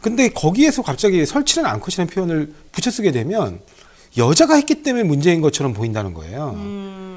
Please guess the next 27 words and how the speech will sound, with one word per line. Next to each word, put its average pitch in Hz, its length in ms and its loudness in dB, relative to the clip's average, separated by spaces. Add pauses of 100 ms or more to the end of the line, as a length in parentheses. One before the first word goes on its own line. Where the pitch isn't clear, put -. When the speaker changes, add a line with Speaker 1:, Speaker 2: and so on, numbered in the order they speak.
(180)
Speaker 1:
그럼 269 160 4
굉장히 254 420 2
남녀차별적이고, 170 1120 -2
그다음에 143 480 -2
이 131 200 -2
봉건제적이고, 151 1040 -2 (240)
그 - 180 -2 (120)
지금 185 420 2 (100)
현대사회에서 226 540 0
받아들이기 120 460 -4
어려운 131 600 0 (380)
그 104 140 -4
저기 104 140 -6
남성 139 260 -4
중심적인 127 560 -6
가치관입니다. 90 800 -8 (120)
Speaker 2:
네. 180 160 -14 (140)
Speaker 1:
근데 156 180 -2 (200)
그런 254 640 0
부분에 170 340 0
대해서 123 380 0
당연히 208 340 0
그러면 139 260 -2
비판을 120 840 -6
감-, - 180 -10 (220)
그, 120 120 -8
저, 107 160 -8